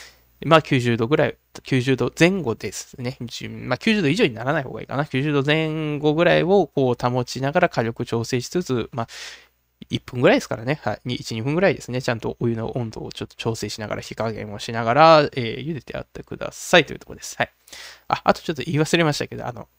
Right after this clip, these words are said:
入れるときですね。うん。あの、閉じ目を上にして最初茹でるっていうのを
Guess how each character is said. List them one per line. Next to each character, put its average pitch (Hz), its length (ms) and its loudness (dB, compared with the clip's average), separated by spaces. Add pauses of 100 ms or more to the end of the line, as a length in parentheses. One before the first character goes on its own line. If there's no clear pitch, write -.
(200)
入 156 100 2
れ 208 100 6
る 226 80 -2
と 240 100 -2
き - 100 -10
で - 80 -18
す - 120 -10
ね。 131 140 -4 (140)
う - 40 -16
ん。 127 120 -14 (160)
あ 131 120 -2
の、 117 140 -4 (160)
閉 - 180 2
じ 226 200 0
目 247 220 4
を 247 280 4 (260)
上 160 200 8
に 170 140 0
し - 80 -4
て 240 100 2
最 127 200 6
初 - 100 -2
茹 117 220 0
で 117 100 4
る 113 80 -4
っ - 40 -12
て - 160 -4
い - 20 2
う 120 40 -2
の 175 120 -2
を 185 180 -2